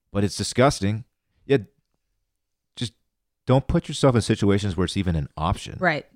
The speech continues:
Speaker 2: Don't buy
Speaker 1: 'Cause
Speaker 2: cigarettes.
Speaker 1: if, if you can go out socially a few times and drink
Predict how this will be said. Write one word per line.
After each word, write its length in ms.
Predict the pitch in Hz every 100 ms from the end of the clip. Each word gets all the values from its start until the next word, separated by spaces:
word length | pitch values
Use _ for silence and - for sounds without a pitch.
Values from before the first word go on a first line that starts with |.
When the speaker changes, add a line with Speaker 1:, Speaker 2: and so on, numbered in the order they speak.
| _
Speaker 2:
Don't 500 | 180 208 214 220 -
buy 180 | 180 180
Speaker 1:
'Cause 80 | 196
Speaker 2:
cigarettes. 360 | 185 156 151 135
Speaker 1:
if, 100 | 131
if 200 | 123 127
you 80 |
can 180 | 156 180
go 160 | 127 123
out 300 | 123 123 -
socially 500 | - 110 - 98 90
a 40 |
few 200 | 82 101
times 440 | - 90 87 104 -
and 160 | 95 87
drink 500 | 85 82 95 -